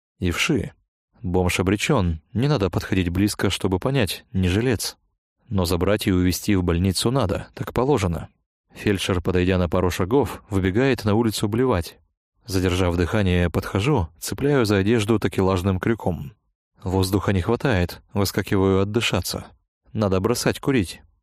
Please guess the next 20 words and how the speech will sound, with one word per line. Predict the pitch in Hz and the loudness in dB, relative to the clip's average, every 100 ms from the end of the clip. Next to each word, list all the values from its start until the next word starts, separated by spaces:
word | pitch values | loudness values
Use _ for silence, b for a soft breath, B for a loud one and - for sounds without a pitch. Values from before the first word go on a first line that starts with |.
| _ _ - | _ _ -2
Крюк | 165 151 - | -2 0 -2
падает | 127 123 120 104 | 0 2 2 2
в | |
размазанное | 104 92 92 87 90 87 87 | 0 2 0 2 2 2 2
дерьмо. | 101 104 78 78 _ _ _ - | 2 0 -2 -6 _ _ _ -6
Жаль, | 143 147 85 - - | 0 0 0 -4 -4
полезный | 151 175 101 95 | 0 0 2 2
инструмент | 87 - 98 120 107 | 0 0 0 2 0
в | 104 | 0
машине | 95 90 107 98 | 0 0 2 0
скорой | - 101 92 | 0 0 0
помощи, | 117 113 87 - - - - | 2 0 0 -4 -10 -16 -4
порой | 139 143 | 0 2
необходимый | 107 95 98 95 113 98 | 2 0 0 2 2 2
для | 92 | 2
транспортировки. | 90 90 - 95 110 92 - - - _ _ _ _ _ - | 2 -2 -2 -2 0 -2 -4 -12 -14 _ _ _ _ _ -6
На | 90 | 0
улице | 120 165 - 160 | 2 2 0 0
небольшое | 147 110 - 101 98 | 0 0 0 2 2
совещание, | 95 107 104 87 80 82 | 2 0 0 -2 -4 -6